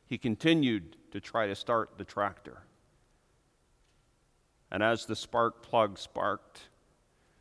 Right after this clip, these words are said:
it ignited his clothing. Now imagine for a moment that you find yourself in that situation. What would you do with your shirt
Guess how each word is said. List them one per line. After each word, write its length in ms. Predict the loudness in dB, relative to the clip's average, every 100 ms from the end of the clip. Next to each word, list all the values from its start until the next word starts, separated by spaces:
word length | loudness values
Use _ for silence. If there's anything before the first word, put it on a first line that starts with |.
| _ _ _ _ _ -2
it 100 | -2
ignited 580 | 0 2 4 4 0
his 200 | -2 -8
clothing. 580 | -8 -6 -4 -4 -10 -18 -20 _ _ _ _ _ _ _ _ _ _ _ _ _ _ _ _ _ _ _ _ -6
Now 160 | 0
imagine 400 | 2 4 4 2
for 160 | -4 -2
a 60 | 0
moment 400 | 2 2 -2 -6 -20 _ -10
that 120 | -8
you 100 | -8
find 300 | -2 -2 0
yourself 460 | -4 -2 -4 -2
in 60 | -6
that 180 | -6 -6
situation. 640 | -10 -8 -6 -6 -6 -6
What 180 | -2 -2
would 160 | -4 -8
you 80 | -8
do 260 | -4 -4
with 140 | -4 -6
your 120 | -10
shirt 540 | -8 -10 -10 -12 -20